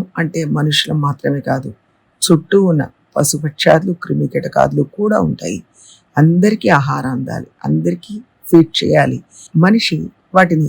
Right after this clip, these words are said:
అర్థం చేసుకోకుండా వేరేదేన్నో దానం, ధర్మం అనుకుంటూ పరుగులు తీయడం కాదు, అది వాస్తవం కాదు.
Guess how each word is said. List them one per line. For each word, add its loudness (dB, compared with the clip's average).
అర్థం 0
చేసుకోకుండా -2
వేరేదేన్నో 4
దానం, 2
ధర్మం 0
అనుకుంటూ -2
పరుగులు 0
తీయడం -2
కాదు, -6
అది 4
వాస్తవం 0
కాదు. -8